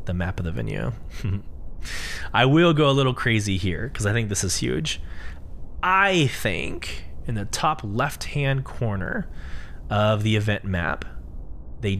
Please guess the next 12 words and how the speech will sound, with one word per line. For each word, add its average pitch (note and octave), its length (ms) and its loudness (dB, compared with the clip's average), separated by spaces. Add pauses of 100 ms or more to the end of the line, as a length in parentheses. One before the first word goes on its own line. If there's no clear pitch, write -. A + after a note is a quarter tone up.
changed, - 920 0
this E3+ 200 2
week, - 280 -2
they A2 200 0
changed B2 800 0 (300)
the E2+ 100 0
staff-only C3 640 4
section F2+ 520 0
to - 120 -2
Welcome G2 600 0
to F#2 180 -2
Pyro. - 760 -4